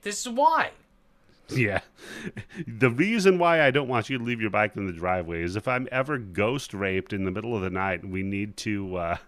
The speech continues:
Speaker 2: we need to make a, uh, a hasty retreat, I don't wanna have to back over 'em.
Speaker 1: And not the first time that that little girl has had to get into a car and p-, fucking do a hasty retreat.
Speaker 2: Yeah, these kids have lived a life already. <laughs> Like,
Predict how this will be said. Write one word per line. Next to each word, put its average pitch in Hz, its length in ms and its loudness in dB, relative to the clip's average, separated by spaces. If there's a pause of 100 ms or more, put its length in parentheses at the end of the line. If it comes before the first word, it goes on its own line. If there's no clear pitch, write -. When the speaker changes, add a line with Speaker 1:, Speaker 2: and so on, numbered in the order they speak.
(440)
Speaker 2:
we 120 100 2
need 131 140 4
to 127 80 2
make 123 260 2
a, 104 280 0
uh, 95 280 -2
a 95 200 -4
hasty 135 560 -4
retreat, 95 680 -2
I 117 120 0
don't 165 140 0
wanna 151 160 -2
have 143 180 -4
to 151 80 -8
back 147 260 -4
over 180 320 -2
'em. 67 240 -10 (640)
Speaker 1:
And 151 160 -4
not 208 240 -4
the 311 80 -4
first - 360 -6
time 254 200 2
that 156 160 -8
that 196 180 -2
little 220 180 0
girl 180 420 2
has - 260 -4
had 185 220 2
to 165 120 -8
get 180 200 -4
into 185 200 -8
a 160 80 -2
car 170 280 -8
and 127 260 -10
p-, - 140 -18 (280)
fucking 185 320 -2
do 165 160 -4
a 139 60 -2
hasty 185 400 -6
retreat. 143 560 -8 (480)
Speaker 2:
Yeah, 110 500 8
these 123 400 0
kids 107 320 2
have 92 180 0
lived 92 540 0
a 95 80 2
life 90 420 2
already. 80 760 0
<laughs> - 40 -16
Like, - 640 -4